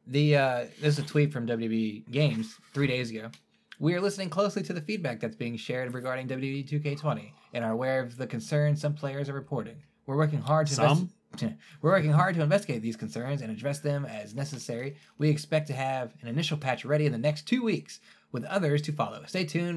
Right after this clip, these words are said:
Speaker 1: to W W E Games social media channels for more information."
Speaker 2: If it's not an H D graphics pack, I don't want it.
Speaker 1: If it's not a new game, don't get it.
Speaker 2: <laughs> What is that game, like, two gigabytes right now? It
Speaker 1: I,
Speaker 2: cannot
Speaker 1: I
Speaker 2: be
Speaker 1: cannot.
Speaker 2: anything more than that based on the quality of the
Speaker 1: Do you
Speaker 2: game
Speaker 1: wanna
Speaker 2: represented.
Speaker 1: g-,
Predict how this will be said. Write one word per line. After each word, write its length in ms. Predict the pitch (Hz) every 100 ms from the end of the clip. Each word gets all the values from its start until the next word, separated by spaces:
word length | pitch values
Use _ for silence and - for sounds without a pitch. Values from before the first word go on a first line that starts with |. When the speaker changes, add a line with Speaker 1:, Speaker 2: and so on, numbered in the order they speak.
| 147 -
Speaker 1:
to 120 | 117
W 200 | 123 123
W 60 | 117
E 160 | 117
Games 240 | 117 123 117
social 240 | 117 110
media 220 | 160 175
channels 300 | 147 117 117
for 100 | 117
more 260 | 104 120 123
information." 220 | 110 110
Speaker 2:
If 100 | 127
it's 140 | 120
not 180 | 143 147
an 80 | 139
H 240 | 143 151
D 180 | - 143
graphics 400 | 139 143 147 -
pack, 260 | 127 120 -
I 40 | 107
don't 260 | 120 135
want 220 | 117 110
it. 100 | -
Speaker 1:
If 80 | 143
it's 80 | 156
not 100 | 220
a 60 | 175
new 100 | 147
game, 440 | 147 139 110 107 - _
don't 360 | 117 101 92 90
get 260 | 98 - - _ _ _ _ - - -
it. 100 | - -
Speaker 2:
<laughs> 160 | -
What 160 | 214 240
is 80 | 190
that 180 | 165
game, 160 | 151 147
like, 180 | 127 104
two 140 | 233
gigabytes 480 | 190 202 196 196 190
right 160 | 202 190
now? 280 | 190 190 - _ _ _ 170
It 100 | 185
Speaker 1:
I, 80 |
Speaker 2:
cannot 460 | - 165 151 175 175
Speaker 1:
I 60 | 127
Speaker 2:
be 320 | 131 180 175
Speaker 1:
cannot. 220 | 151 147
Speaker 2:
anything 460 | 170 170 151 147 143
more 200 | 143 139
than 140 | 123
that 200 | 117 113
based 280 | 117 127 117
on 100 | 120
the 80 | 113
quality 400 | - 123 120 117
of 80 | 113
the 60 |
Speaker 1:
Do 80 | 123
you 60 | 175
Speaker 2:
game 40 |
Speaker 1:
wanna 140 | 185 160
Speaker 2:
represented. 420 | 110 110 135 135
Speaker 1:
g-, 200 | 123